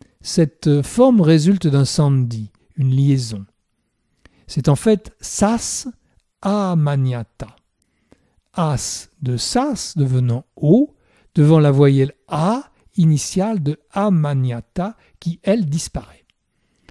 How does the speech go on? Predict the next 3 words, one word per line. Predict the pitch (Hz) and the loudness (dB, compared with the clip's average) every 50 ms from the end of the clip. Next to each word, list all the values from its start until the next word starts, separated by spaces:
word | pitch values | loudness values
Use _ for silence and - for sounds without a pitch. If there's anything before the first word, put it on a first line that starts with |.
| _ | _
Sas | _ - - - - 214 196 180 151 117 - - - - - - _ _ _ _ - _ - | _ -14 -6 0 2 2 2 2 0 -2 -2 -6 -12 -14 -16 -20 _ _ _ _ -20 _ -2
amanyata | 165 160 156 147 139 139 135 131 127 131 127 117 117 - - - 220 277 302 _ _ _ _ _ _ _ _ _ - | 0 2 2 2 2 2 0 0 0 0 -2 -4 -6 -8 -2 -2 -2 -2 -2 _ _ _ _ _ _ _ _ _ -4
devient | 143 135 131 127 117 127 151 190 254 | 0 0 0 0 0 0 -2 -2 -2